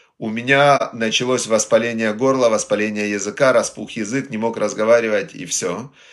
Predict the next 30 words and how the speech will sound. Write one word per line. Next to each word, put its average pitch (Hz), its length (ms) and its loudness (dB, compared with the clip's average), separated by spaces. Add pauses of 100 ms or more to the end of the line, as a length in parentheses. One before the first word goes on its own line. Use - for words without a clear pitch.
(400)
И, 170 140 2
значит, 156 400 2
во 135 120 6
сне 147 240 2
пришли 117 380 -2
две 117 400 0
женщины, 113 500 -2
такие 104 240 -6
во 104 80 0
сне 117 200 -6
к 113 60 -14
нему 107 180 -8
пришли, 95 340 -6
замотанные 107 480 -6
в 85 60 -12
такие 98 300 -8
чёрные, 107 560 -2 (240)
знаете, 117 240 -4
как 92 180 -6
ходят 98 280 -4
вот 87 220 -8
мусульманские 95 600 -8
женщины, 113 380 -4
они 92 160 -8
были, 95 280 -4
у 90 100 -8
них 92 160 -10
скрыты 104 360 -8
были 98 240 -8
лица. 127 500 0